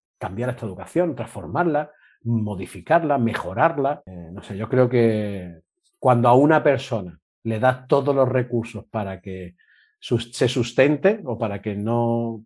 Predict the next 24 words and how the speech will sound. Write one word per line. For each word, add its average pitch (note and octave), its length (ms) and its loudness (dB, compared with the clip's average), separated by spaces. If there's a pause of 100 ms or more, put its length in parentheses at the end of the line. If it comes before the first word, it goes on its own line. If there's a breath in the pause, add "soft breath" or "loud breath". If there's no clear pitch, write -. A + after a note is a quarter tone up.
(140)
para G2+ 180 -10
que G#2+ 80 -10
no A2 180 -6
pase G#2+ 260 -6
hambre, C#3+ 280 -2
para A2+ 180 -4
que G#2+ 80 -10
no, G#2 140 -10
para F#2 180 -14
que F2+ 100 -16
coma D3+ 220 -6
y B2 40 -12
tal, - 200 -6 (220 soft breath)
creo C3+ 180 4
que C3 120 2
la A#2+ 140 4
creatividad A2+ 840 2 (240)
baja A#2 480 -2
a G2+ 160 -8
niveles A2 680 -4 (200)
de G2 380 -12
cero, C3 320 0
menos G#2 280 -4
cincuenta. G2 640 -6